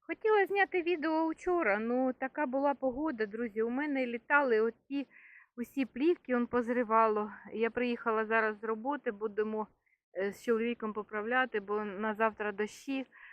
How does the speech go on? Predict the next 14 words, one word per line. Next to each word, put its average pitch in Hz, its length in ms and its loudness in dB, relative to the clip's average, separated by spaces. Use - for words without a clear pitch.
Ось, 285 280 4
і 330 60 4
хочу 330 340 4
сня-, 262 540 6
зняти 285 320 6
вам 269 200 6
невеличке 262 520 2
таке 262 300 0
відео, 254 540 4
тому 247 300 0
що 247 200 -6
сад, 285 460 2
е, 233 340 2
змінюється, 220 840 0